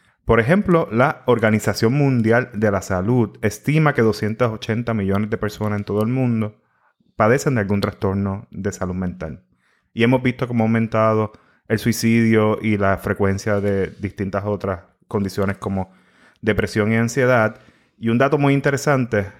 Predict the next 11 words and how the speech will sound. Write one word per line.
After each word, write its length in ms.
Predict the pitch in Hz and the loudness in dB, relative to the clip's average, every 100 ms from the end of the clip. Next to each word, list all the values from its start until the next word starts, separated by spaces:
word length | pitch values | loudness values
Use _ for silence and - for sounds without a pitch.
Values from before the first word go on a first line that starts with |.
| - | -4
en 100 | 113 | 0
el 80 | 107 | 2
dos 140 | 107 | 0
mil 140 | 113 127 | 0 -2
veintidós, 800 | 139 135 131 127 117 - - _ | -2 -2 0 2 2 0 -14 _
una 300 | 127 151 165 | -4 0 2
de 120 | 143 110 | 2 2
cada 280 | 113 127 | 2 2
diez 400 | 110 113 117 - | 2 -2 -2 -6
recetas 540 | 127 117 110 104 98 87 | -6 -2 0 0 0 -6
despachadas 920 | 92 - 98 - 107 110 113 117 - | -6 -4 -4 -2 0 2 2 0 -2